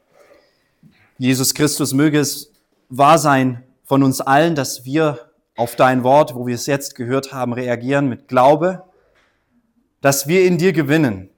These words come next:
und dass keiner hier es verpasst, an diesem letzten Tag alles zu gewinnen. Und schon jetzt, Tag für Tag, wo wir uns selber verleugnen und,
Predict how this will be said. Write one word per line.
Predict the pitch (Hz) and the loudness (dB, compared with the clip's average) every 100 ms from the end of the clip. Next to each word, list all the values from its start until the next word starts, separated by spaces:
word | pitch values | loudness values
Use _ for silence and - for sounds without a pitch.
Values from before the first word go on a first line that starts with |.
| - | -4
und | 135 | 0
dass | 139 - | 0 -2
keiner | - 175 214 147 | 2 4 4 2
hier | 131 170 | 0 -2
es | 139 - | -2 -4
verpasst, | 120 - 156 147 - | -12 -8 -4 -4 -4
an | 120 | -8
diesem | 120 120 | -8 -4
letzten | 120 156 - 127 | -2 -4 -6 -12
Tag | 104 107 110 | -10 -8 -8
alles | 113 135 135 - | -4 -4 -4 -8
zu | - | -14
gewinnen. | 107 101 104 101 95 _ _ | -12 -10 -8 -8 -12 _ _
Und | 165 160 | -4 -2
schon | - 233 | -2 -2
jetzt, | 185 170 226 - - - | 0 2 2 -2 -16 -16
Tag | - - 196 - | -14 -8 -8 -8
für | 208 202 | -6 -6
Tag, | 160 185 147 | -2 -2 -2
wo | 135 139 | -4 -4
wir | 156 | -4
uns | 143 | -4
selber | - 185 190 | -2 0 0
verleugnen | - 147 139 165 202 165 143 | -2 -2 0 -2 -4 -6 -6
und, | 127 | -6